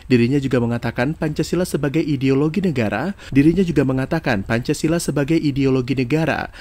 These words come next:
memiliki tantangan yang semakin berat.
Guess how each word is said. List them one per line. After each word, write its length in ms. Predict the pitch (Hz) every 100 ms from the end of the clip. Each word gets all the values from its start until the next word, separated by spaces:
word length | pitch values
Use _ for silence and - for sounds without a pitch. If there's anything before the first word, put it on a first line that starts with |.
| - -
memiliki 320 | 127 127 131 160
tantangan 580 | 147 131 139 147 156 147
yang 160 | 135 127
semakin 480 | 151 160 - 113
berat. 400 | 107 117 95 -